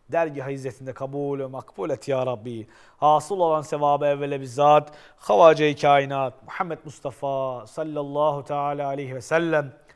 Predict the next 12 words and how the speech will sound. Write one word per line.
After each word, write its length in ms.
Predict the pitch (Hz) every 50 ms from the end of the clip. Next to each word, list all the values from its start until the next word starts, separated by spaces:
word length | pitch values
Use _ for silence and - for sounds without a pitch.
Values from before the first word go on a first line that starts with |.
| _ _ _ _ _ _
Hazretlerinin 960 | - - 190 175 156 156 160 151 139 139 147 139 143 135 139 135 131 127 139
latif, 680 | 156 151 151 - 156 151 147 147 147 139 131 113 _ _
temiz, 540 | - 143 147 147 147 143 143 139 120 - _ _ _ -
ruhu 240 | 185 202 214 220 247
şeriflerine 640 | - 175 156 139 - - 143 135 123 123 127 110 101 _ _ _ _ _ _ _ _ _ _ _ _ _ _ _ _ _ _ _ _ _ _ -
bizler 200 | 120 120 143 143
ikram 360 | 127 - - 151 156 156 147
ediyoruz. 300 | 139 127 135 127 123 -
Kabul 320 | - - - 240 262 208
et 200 | 160 131 - -
ya 220 | 139 131 127 127 123
Rabbi. 380 | 120 110 104 120 120 113 110